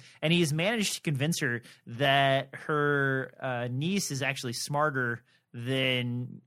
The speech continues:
uh, Cordelia gives her credit for, in the fact that she knows what would taunt and most, uh, hurt <laughs> her aunt and make her fearful,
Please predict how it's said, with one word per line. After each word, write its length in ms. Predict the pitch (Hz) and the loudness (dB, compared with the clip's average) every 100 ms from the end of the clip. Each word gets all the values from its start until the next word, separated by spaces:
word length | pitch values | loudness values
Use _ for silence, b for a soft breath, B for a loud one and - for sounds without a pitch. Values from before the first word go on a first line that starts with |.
| - | -8
uh, 300 | 127 120 117 113 | -6 -4 -6 -8
Cordelia 420 | - 139 143 127 | -6 -4 -2 -4
gives 160 | 120 101 | -6 -8
her 80 | |
credit 260 | - 196 143 | -6 -4 -4
for, 220 | 120 110 | -4 -6
in 180 | 113 127 | -4 -4
the 80 | 123 | -4
fact 340 | 139 123 123 | -4 -6 -6
that 200 | 127 113 - B B | -8 -8 -12 B B
she 420 | - - 180 180 | -6 -4 -2 2
knows 400 | 165 165 165 147 | 6 8 8 4
what 180 | 151 139 | 0 0
would 180 | 127 | -4
taunt 460 | - 151 147 135 135 - | -2 0 2 0 -4 -4
and 200 | 131 131 | -2 0
most, 380 | 135 131 - 135 - - - | 0 -2 -6 -16 -16 -20 -6
uh, 440 | 135 120 110 104 - | -4 -2 -2 -4 -8
hurt 460 | - 170 147 139 - 135 | -2 2 2 2 -4 -6
<laughs> 120 | 143 | -2
her 180 | 156 123 | -2 0
aunt 320 | 139 139 139 - B B | 0 0 -2 -10 B B
and 140 | 139 | -2
make 180 | 143 147 | 0 0
her 100 | 139 | -2
fearful, 580 | 123 160 160 127 113 113 | -2 -2 -2 -2 -6 -6